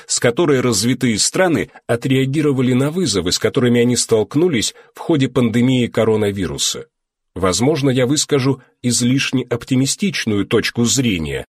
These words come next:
но мне кажется, что бюджетные ограничения в традиционном смысле слова в ближайшие годы практически полностью утратят свое значение.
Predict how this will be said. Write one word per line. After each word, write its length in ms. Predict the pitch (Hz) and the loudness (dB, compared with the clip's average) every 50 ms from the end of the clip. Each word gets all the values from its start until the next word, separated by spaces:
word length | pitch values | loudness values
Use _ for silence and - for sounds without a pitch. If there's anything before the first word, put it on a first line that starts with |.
| _ - | _ -2
но 160 | 113 117 123 | 2 2 4
мне 200 | 120 117 120 117 | 4 4 2 2
кажется, 480 | 117 - 175 143 120 101 - - - 95 | 2 0 -2 0 0 -2 -2 0 -2 -2
что 180 | - - - 110 | -2 -2 -4 -2
бюджетные 640 | 98 117 120 104 113 135 123 120 - 120 113 113 | -2 -2 -2 0 0 0 0 0 0 0 0 0
ограничения 800 | - - 113 110 113 113 113 117 113 - - 180 180 147 117 107 98 | 0 0 0 0 2 2 2 0 0 -2 -2 0 0 2 2 2 0
в 80 | - | -2
традиционном 800 | - - 120 127 113 123 120 - - - 143 127 113 104 104 104 104 | -2 -2 0 0 0 0 0 0 0 2 2 2 2 2 0 0 0
смысле 460 | - - 120 117 113 - - 113 113 | 0 0 0 0 0 0 0 -2 -2
слова 500 | - - 190 196 202 170 110 92 76 - _ _ _ _ _ _ _ | -2 0 2 2 2 2 2 0 -2 -2 _ _ _ _ _ _ _
в 160 | - 95 98 | -8 -6 -2
ближайшие 760 | 98 117 131 139 127 117 147 135 120 101 - - - 113 110 | 0 2 2 2 2 2 2 0 0 0 -2 -2 -2 -2 -2
годы 300 | 107 135 180 170 120 101 | 0 0 0 0 0 -2
практически 800 | - - 117 101 - - - 139 - - 127 - - - - 117 | -2 -2 -4 -4 -2 -2 -4 -2 -2 -2 -2 -2 -4 -2 -2 -4
полностью 880 | 120 - _ - 135 143 156 147 151 156 156 147 - - - 156 - - | -4 -4 _ -2 0 2 2 2 2 0 0 -2 -2 -4 -4 -6 -4 -2
утратят 540 | - 131 120 - 117 113 110 104 - 113 - | -2 -2 0 0 0 0 0 0 -2 -2 -2
свое 400 | - - 107 107 101 101 98 92 | -2 0 0 0 2 2 0 -2
значение. 640 | 85 90 98 92 90 - - 78 69 60 50 - - | 0 0 -2 -2 -2 -2 -4 -6 -6 -8 -10 -14 -16